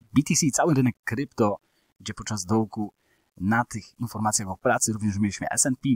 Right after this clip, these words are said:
five hundred, który też nurkował i również cena B T C w tych samych okresach. Jeśli na rynkach akcji nie napłynie jeszcze więcej krwi, to samo można zaobserwować na rynkach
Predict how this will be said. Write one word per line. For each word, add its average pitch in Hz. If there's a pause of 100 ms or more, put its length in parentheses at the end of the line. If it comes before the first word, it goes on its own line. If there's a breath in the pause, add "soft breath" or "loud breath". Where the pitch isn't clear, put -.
(180)
five 123
hundred, 98
który 95
też - (440)
nurkował 104 (120)
i 175 (140)
również 98
cena 92 (180)
B 95
T -
C -
w -
tych -
samych 92
okresach. 95 (400 soft breath)
Jeśli 190
na 196
rynkach 165
akcji 139
nie 113
napłynie 110
jeszcze 113
więcej 135
krwi, 123 (120)
to 151
samo 143
można 127
zaobserwować 107
na 98 (500)
rynkach 110